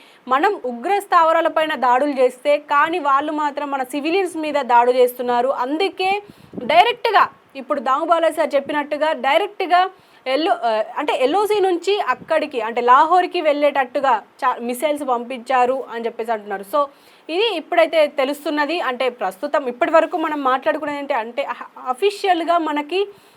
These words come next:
బయటికి రాలేదు లాహోర్లో దాడులు జరగడానికి కారణం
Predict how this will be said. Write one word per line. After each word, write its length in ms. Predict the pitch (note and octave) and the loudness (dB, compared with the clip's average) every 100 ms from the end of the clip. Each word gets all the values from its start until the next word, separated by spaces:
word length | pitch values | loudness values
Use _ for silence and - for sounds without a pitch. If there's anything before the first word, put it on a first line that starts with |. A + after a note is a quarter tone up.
| _ | _
బయటికి 380 | A#3 C#4 F4+ F#4+ | 2 2 2 0
రాలేదు 420 | D#4 C4 C4+ G#3+ | 4 4 4 0
లాహోర్లో 680 | G#3+ A#3+ C4 D4+ D4 D4+ D4+ | 4 4 4 2 0 0 0
దాడులు 520 | A3 A3 A3+ B3 C4+ | 2 4 4 4 -2
జరగడానికి 720 | A#3 A#3+ A#3+ C4 C4 B3+ C4 | 2 2 4 2 2 0 -10
కారణం 600 | B3 A#3 A#3 B3 B3+ C#4 | -2 2 2 2 -2 -6